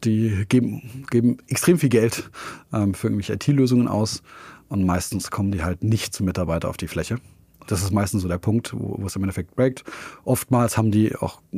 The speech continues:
gar keine Zugänge, also haben weder eine E-Mail-Adresse noch irgendwas. Und das ist,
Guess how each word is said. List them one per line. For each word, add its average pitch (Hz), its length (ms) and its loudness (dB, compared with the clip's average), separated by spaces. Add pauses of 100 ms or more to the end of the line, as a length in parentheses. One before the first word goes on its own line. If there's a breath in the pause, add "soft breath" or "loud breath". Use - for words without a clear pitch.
(220)
gar 92 140 0
keine 95 220 0
Zugänge, 127 360 0 (160)
also 95 240 -4 (300)
haben 92 200 -2
weder 92 360 0 (420 loud breath)
eine - 100 -2
E-Mail-Adresse 107 540 0
noch 95 160 -2
irgendwas. 120 320 2
Und 113 100 4
das 104 120 4
ist, - 180 -2